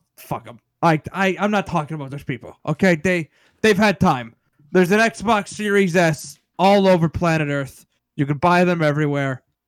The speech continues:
save up money. You can get a bunch of other great games for a very modest price. That's, uh, on Game Pass. Plus doing gaming. But I really just think Starfield is getting a lot of the rotten fruit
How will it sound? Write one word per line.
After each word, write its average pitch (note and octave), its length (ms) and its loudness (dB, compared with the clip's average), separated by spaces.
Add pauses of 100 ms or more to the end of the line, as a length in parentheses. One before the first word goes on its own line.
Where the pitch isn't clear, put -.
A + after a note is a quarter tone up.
save F3+ 440 0
up D#3 200 0
money. C#3 440 -8 (300)
You C3+ 120 -10
can C3 140 -10
get C#3 140 2
a C#3+ 40 2
bunch E3 280 0
of E3 80 -2
other D#3 240 0
great D3+ 360 -2
games C#3 600 -4 (320)
for C3 180 -4
a C3 60 -2
very D#3 340 2
modest D3 480 0
price. C#3 540 -4 (460)
That's, C#3+ 340 -4
uh, C#3 320 -2
on D#3+ 200 -8
Game D#3+ 240 -4
Pass. D3+ 440 -8 (480)
Plus F#3+ 240 2
doing G#3 340 0
gaming. F#3+ 480 -2 (320)
But F3+ 180 2
I F#3+ 80 2
really G#3 280 2
just D#3 220 -10
think D#3+ 160 -8
Starfield D#3 560 -6 (800)
is F3 140 -8
getting D#3+ 280 -4
a D#3 60 -4
lot E3 260 0
of C#3+ 100 -6
the D#3 100 -2
rotten C#3+ 380 -4
fruit D3 400 -4